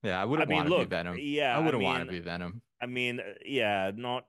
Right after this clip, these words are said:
Speaker 2: necessarily the one that's in the Spider-Man two. I, I mean, I dig the version of Kraven in that game, but to-, I mean,
Speaker 1: You wanna, you
Speaker 2: he
Speaker 1: wanna be mo-,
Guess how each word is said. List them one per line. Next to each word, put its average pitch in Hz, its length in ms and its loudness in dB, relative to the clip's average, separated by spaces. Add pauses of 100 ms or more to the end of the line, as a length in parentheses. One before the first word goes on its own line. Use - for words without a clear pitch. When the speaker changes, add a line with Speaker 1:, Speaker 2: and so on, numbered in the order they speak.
Speaker 2:
necessarily 104 840 -4
the 95 100 -6
one 92 360 -4
that's 90 260 -6
in 90 160 -8
the 90 160 -8
Spider-Man 85 580 -4
two. 92 300 -4 (120)
I, 127 240 0
I 101 260 0
mean, 101 180 -4
I 107 460 -4 (120)
dig 92 560 -2
the 90 140 -6
version 82 420 -4
of 71 140 -14
Kraven 92 500 -2
in 80 80 -8
that 78 220 -10
game, 78 320 -8
but 73 280 -10
to-, 101 260 -4 (140)
I 76 60 -10
mean, 78 380 -10 (1400)
Speaker 1:
You 127 100 0
wanna, 151 220 4
you 110 100 4
Speaker 2:
he 113 60 2
Speaker 1:
wanna 143 240 4
be 147 160 2
mo-, 147 140 0